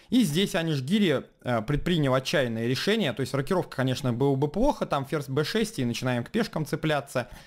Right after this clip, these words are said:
Здесь он переходит форсированно в окончание.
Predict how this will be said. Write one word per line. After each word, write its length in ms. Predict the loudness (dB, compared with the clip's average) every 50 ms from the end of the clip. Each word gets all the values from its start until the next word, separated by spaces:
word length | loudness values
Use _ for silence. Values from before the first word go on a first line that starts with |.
| -20 -20 -20 -20 -20 -20 -20 -18 -8 -4
Здесь 480 | -2 0 2 4 2 2 2 -2 -6 -8 0
он 340 | 2 2 2 2 0 -2 -4 -12 _ _ _ _ _ _ _
переходит 500 | 0 2 2 2 2 4 2 2 2 0
форсированно 640 | 0 -2 -2 -2 -2 0 2 2 2 2 2 0 0 0
в 40 |
окончание. 800 | -2 -2 -2 -2 -2 -2 0 0 2 2 2 2 0 -2 -4